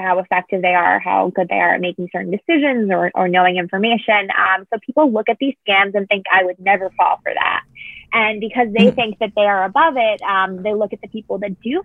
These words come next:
Speaker 1: fall for it as being particularly gullible or, you know, defected in some way, that they would fall for it when I wouldn't. Um, <clears throat>
Speaker 2: Right.
Speaker 1: so that's just, I think, unfortunately, human nature.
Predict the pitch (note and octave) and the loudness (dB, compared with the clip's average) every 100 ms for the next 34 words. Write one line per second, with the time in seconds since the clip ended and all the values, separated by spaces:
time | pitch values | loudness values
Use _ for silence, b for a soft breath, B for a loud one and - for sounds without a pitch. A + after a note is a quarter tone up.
0 | - G3+ F#3 - F#3+ F3+ F3+ F3+ F#3 - | 0 0 0 -2 0 0 0 -4 -14 -12
1 | G3+ F#3+ F#3 F#3 - G3+ G#3 G3+ G3 F#3+ | -12 -12 -16 -20 -20 -14 -6 -2 -2 -4
2 | F#3+ C#4 D4 C#4 G#3+ F#3+ F3 E3+ F#3 - | -4 0 2 0 0 0 2 0 0 -2
3 | G3+ F#3 F#3 F3+ F#3 b b b b G#3+ | -2 0 2 2 0 b b b b -8
4 | A3+ G3 F#3+ G3+ A3 - A#3 A3 - G#3 | -2 0 0 0 -4 -4 -8 -4 -4 -4
5 | G3 F#3 G3+ F#3 F3+ F3 E3+ E3+ F3 F3+ | -6 -2 0 0 0 0 2 0 -2 -2
6 | A3+ A3 G3+ - F#3+ F#3+ G3 F#3 F#3 F#3 | 0 0 0 0 0 0 0 0 0 0
7 | F3 F3 G3 F3+ E3 - _ - _ _ | 0 2 2 2 -2 -8 _ -20 _ _
8 | - G#3+ G3+ G3 - _ - D4 D4+ D4+ | -2 0 0 -4 -14 _ -4 2 2 0
9 | - B3 C#4+ - C4+ - G3 G3 F3 - | -2 -2 -2 -2 -4 0 -2 -2 -8 -8
10 | G3+ F#3 F#3+ G3 F#3+ F3 F3+ G3+ E3+ D#3+ | -4 0 0 0 -2 0 0 0 0 0
11 | E3 F3 - E3 E3 F#3+ | -2 -2 -2 0 2 0